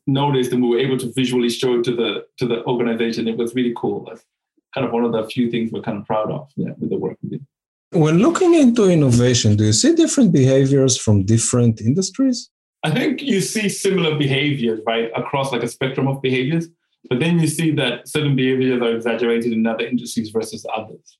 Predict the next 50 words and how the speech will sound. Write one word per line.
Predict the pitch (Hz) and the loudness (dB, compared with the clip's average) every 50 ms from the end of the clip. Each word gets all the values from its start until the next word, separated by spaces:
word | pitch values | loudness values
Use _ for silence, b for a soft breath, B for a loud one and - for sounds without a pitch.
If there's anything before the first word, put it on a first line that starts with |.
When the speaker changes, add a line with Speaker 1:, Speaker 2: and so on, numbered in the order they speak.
| _ _ _ _ _ _ _ _ _ _ _ _ _ | _ _ _ _ _ _ _ _ _ _ _ _ _
Speaker 1:
So, | - 135 | -6 -4
for | 131 143 | -2 -2
example, | 127 123 135 131 120 127 127 120 | -2 0 0 0 0 0 0 0
I | 113 | 0
work | 117 123 123 117 | 0 0 -2 -2
with | 127 117 | -2 -2
pharmaceutical | 123 113 107 107 - 117 - 113 113 | -2 -4 -4 -4 -4 -4 -2 -2 -4
companies | - - 110 101 101 101 104 101 | -4 -4 -6 -6 -6 -8 -10 -8
a | - 101 | -6 -4
lot, | 113 123 135 135 131 131 131 127 - - - _ _ _ _ _ _ _ | -2 -2 0 0 0 -2 -2 -4 -6 -10 -16 _ _ _ _ _ _ _
and | 127 123 123 | 0 0 0
you | 120 | 0
see | 113 - 139 131 123 | 0 -2 -2 -2 0
that | 120 110 107 | 0 -2 -2
there's | - 113 113 | -2 -2 -2
a | 117 113 | -2 0
lot | 117 117 117 117 | 0 0 -2 -4
of | 117 | -4
compliance | - 135 139 139 156 160 135 127 117 113 113 113 - - | -2 -2 -2 0 0 0 -2 -2 -4 -6 -8 -8 -6 -6
and | - 101 107 | -6 -4 -4
regulation | 143 151 151 - 139 127 131 135 127 127 - 120 110 | -4 -4 -2 -2 -2 -2 -2 -2 -2 -4 -4 -6 -6
and | 107 104 101 - | -6 -8 -12 -12
stuff, | - - 123 - - - - - | -8 -6 -6 -6 -8 -10 -12 -14
right? | 135 135 139 | -14 -12 -8
They're | - 123 117 117 | -8 -6 -4 -4
really | 127 139 135 120 - | -2 -2 -2 -2 -4
paying | 123 117 113 | -6 -6 -6
a | 113 117 | -8 -10
close | - - 123 117 113 113 | -8 -4 -4 -4 -4 -4
attention | - - 120 113 113 - 113 - | -6 -6 -6 -6 -4 -6 -8 -10
to | 127 | -8
that. | 117 113 110 - 120 - - _ _ _ _ _ _ _ _ _ - | -8 -8 -8 -10 -12 -14 -18 _ _ _ _ _ _ _ _ _ -4
And | 139 131 127 | -2 0 0
that's | 131 127 131 - | 0 -2 -4 -6
probably | - 143 123 117 | -6 -4 -4 -4
similar | 120 - 131 123 120 113 117 113 | -2 -2 -2 0 0 0 0 -2
for | 117 110 110 | -4 -4 -4
sort | - - 120 113 | -4 -4 -4 -4
of | 113 - | -2 -2
banking | 110 113 120 123 - 127 123 | -4 -2 -2 -2 -2 -2 -2
as | 123 117 113 | -2 -2 -2
well. | 117 113 113 113 113 113 117 - _ _ _ _ _ _ - | -2 -2 -2 -2 -4 -4 -8 -10 _ _ _ _ _ _ -4
And | 131 123 | -2 0
then | 131 131 | 2 2
you | 131 131 127 | 2 2 2
move | 127 131 139 131 - | 2 2 2 0 -2
to | - 139 117 | -2 -4 -2
other | - 139 139 139 131 | -2 -2 -2 -2 -2
places | - 127 117 120 117 - 120 113 110 110 110 - | -2 -2 -2 -2 -2 -2 -2 -2 -2 -4 -4 -2
where | 113 113 110 110 107 104 - | -2 0 0 0 -2 -2 -6